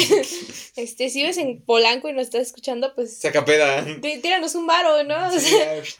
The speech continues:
Speaker 2: Dino, ven aquí, güey, te invitamos al podcast para que digas, "El pobre es pobre porque quiere", y te tiramos mierda una hora, güey.
Speaker 1: <laughs>
Speaker 2: Estaría chido, güey.
Speaker 1: O invítanos a limpiar tu casa, páganos, güey, lo que quieras.
Speaker 2: Páganos.
Speaker 1: O sea,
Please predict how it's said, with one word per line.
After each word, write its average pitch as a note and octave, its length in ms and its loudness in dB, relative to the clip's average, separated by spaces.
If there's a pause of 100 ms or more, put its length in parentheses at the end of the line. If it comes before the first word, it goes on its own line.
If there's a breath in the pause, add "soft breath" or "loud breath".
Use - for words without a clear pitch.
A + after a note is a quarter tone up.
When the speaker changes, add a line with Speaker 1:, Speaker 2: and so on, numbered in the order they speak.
(720 soft breath)
Speaker 2:
Dino, C#3 380 -2
ven D#3 140 2
aquí, D#3 240 -2
güey, F#3 160 0
te D#3 80 -6
invitamos D3 320 -2
al A#2+ 100 -4
podcast C3+ 280 -6
para G#2+ 100 -6
que A2+ 80 -4
digas, B2 200 -4
"El G#2+ 120 -10
pobre C#3 180 4
es C#3+ 80 0
pobre C3+ 220 -4
porque A2 240 -14
quiere", E4 300 2
y A2+ 100 -6
te G#2+ 100 -14
tiramos A#2+ 360 -4
mierda A2 340 0
una A2+ 180 0
hora, A2+ 160 4
güey. A#2+ 320 0
Speaker 1:
<laughs> - 680 -10
Speaker 2:
Estaría G#2 340 -2
chido, G2+ 300 -4
güey. - 120 -10
Speaker 1:
O A#3 400 -2 (120)
invítanos C#4+ 600 0
a B3 140 -2
limpiar A3+ 300 -4
tu - 100 -10
casa, C#4 280 0
páganos, F4 440 0
güey, C#4 240 2
lo D4 100 -2
que - 80 -18
quieras. E4 440 0 (280)
Speaker 2:
Páganos. B2 220 2
Speaker 1:
O - 20 0
sea, A3+ 240 -2